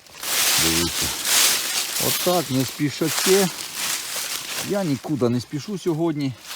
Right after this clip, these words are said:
У мене є година ціла для збору. Тому я цілу годину збираю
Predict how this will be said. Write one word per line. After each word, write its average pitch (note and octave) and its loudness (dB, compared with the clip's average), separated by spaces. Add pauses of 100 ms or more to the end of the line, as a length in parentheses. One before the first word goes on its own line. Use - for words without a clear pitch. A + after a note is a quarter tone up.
(1120)
У A#2+ -4
мене A#2+ 0
є A#2+ 4
година A#2 2
ціла A2+ 0
для G2+ 0
збору. E2+ -4 (880)
Тому E3 -2
я F3 4
цілу F3+ 2
годину D3+ 4
збираю C3+ 2